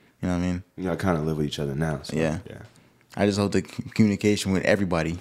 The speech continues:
Speaker 1: gets better.
Speaker 2: Yeah.
Speaker 1: Everybody. That's, that's the most important thing.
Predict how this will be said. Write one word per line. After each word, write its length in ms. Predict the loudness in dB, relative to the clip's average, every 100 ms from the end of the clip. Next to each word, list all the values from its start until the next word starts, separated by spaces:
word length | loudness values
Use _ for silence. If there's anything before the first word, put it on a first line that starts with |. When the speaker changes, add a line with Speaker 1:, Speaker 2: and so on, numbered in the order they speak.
| -8
Speaker 1:
gets 140 | -8 -6
better. 260 | -6 -6 -12 _ _ _ _
Speaker 2:
Yeah. 220 | -4 -4 -8 _ _ -10
Speaker 1:
Everybody. 400 | -6 -4 -4 -8 -12 _ _ _ _ -20 -16 -8
That's, 140 | -2
that's 220 | 0 2
the 40 | 2
most 220 | 0 0
important 240 | -4 -6
thing. 220 | -6 -10